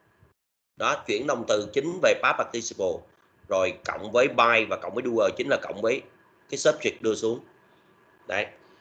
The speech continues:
Thì đó là công thức của passive voice. Thì chút nữa làm bài chúng ta làm nhanh, nó, nó sẽ đỡ cực cho mình. Nha mọi người nha.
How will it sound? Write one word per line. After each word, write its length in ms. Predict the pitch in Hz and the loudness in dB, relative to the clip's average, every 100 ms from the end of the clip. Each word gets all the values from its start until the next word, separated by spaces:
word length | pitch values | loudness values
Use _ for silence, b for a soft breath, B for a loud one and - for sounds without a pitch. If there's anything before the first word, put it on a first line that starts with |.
| b 104 | b -2
Thì 60 | |
đó 180 | 107 139 | 4 6
là 140 | 165 131 | 6 4
công 200 | 131 123 | 0 0
thức 120 | 185 | -2
của 100 | 123 | -2
passive 380 | 120 151 147 131 | 0 0 0 0
voice. 300 | 123 123 113 | 2 2 0
Thì 60 | 95 | -4
chút 180 | 170 165 | -2 0
nữa 120 | 139 | 2
làm 200 | 131 104 | 2 2
bài 240 | 101 98 95 | 4 4 2
chúng 120 | 123 | 0
ta 100 | 120 | 0
làm 200 | 113 95 | 0 0
nhanh, 260 | 117 120 123 | 0 0 0
nó, 200 | 143 - | 0 0
nó 100 | 139 | -4
sẽ 140 | 139 123 | -2 -2
đỡ 140 | 82 - | -2 0
cực 120 | - - | 0 2
cho 100 | 123 | 4
mình. 160 | 110 90 - - - _ - - - _ _ _ _ _ _ - - - - - | 4 2 -4 -20 -20 _ -20 -20 -20 _ _ _ _ _ _ -20 -20 -20 -6 4
Nha 140 | 120 | 6
mọi 160 | 107 110 | 6 2
người 220 | 107 98 | 0 0
nha. 260 | 110 110 | 0 0